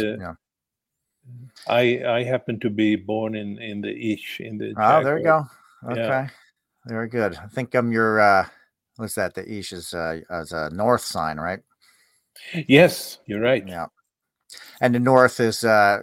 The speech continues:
Speaker 2: is pronounced chaman or shaman.
Speaker 1: I think so.
Speaker 2: So, uh,
Speaker 1: Uh,
Speaker 2: yeah.
Speaker 1: uh,
Speaker 2: So,
Speaker 1: yeah.
Speaker 2: <laughs> so the tribe of the
Speaker 1: <laughs>
Speaker 2: north would be considered the tribe of the shamans,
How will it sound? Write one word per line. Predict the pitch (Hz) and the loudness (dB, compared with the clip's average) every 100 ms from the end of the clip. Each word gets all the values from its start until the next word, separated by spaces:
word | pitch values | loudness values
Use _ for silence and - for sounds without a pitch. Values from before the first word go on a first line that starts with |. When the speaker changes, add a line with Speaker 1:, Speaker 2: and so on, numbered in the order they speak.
| - | -6
Speaker 2:
is | 120 - | -10 -10
pronounced | - 120 117 113 107 - - _ | -4 0 2 2 -2 -10 -14 _
chaman | - 127 127 143 147 _ _ _ _ _ _ _ _ _ - | 4 6 6 0 -6 _ _ _ _ _ _ _ _ _ -10
or | 117 | -8
shaman. | 101 123 117 120 127 _ _ | 0 2 2 0 -6 _ _
Speaker 1:
I | _ _ _ | _ _ _
think | - 330 | -2 0
so. | - 123 107 104 101 | 4 6 6 0 -4
Speaker 2:
So, | 117 | -2
uh, | 107 101 92 92 | 0 2 2 0
Speaker 1:
Uh, | - - - - | -6 -14 -14 -6
Speaker 2:
yeah. | 120 104 82 | 0 0 0
Speaker 1:
uh, | 90 | -4
Speaker 2:
So, | - 110 - | -6 -6 -4
Speaker 1:
yeah. | 120 123 160 139 117 - - | 0 2 2 -2 -8 -14 -20
Speaker 2:
<laughs> | - - | -20 -12
so | - 123 | -2 0
the | 120 | 0
tribe | - 143 139 139 | 4 8 8 8
of | 131 113 95 | 4 2 -2
the | 107 107 | -6 -6
Speaker 1:
<laughs> | |
Speaker 2:
north | 107 135 131 101 107 - | -2 2 2 2 -2 -8
would | 98 | -10
be | 107 | -10
considered | 101 113 104 | -10 -10 -12
the | 107 | -6
tribe | 117 107 101 | 0 0 0
of | |
the | 98 | -8
shamans, | - 110 110 78 76 - | -4 -4 -4 -6 -14 -20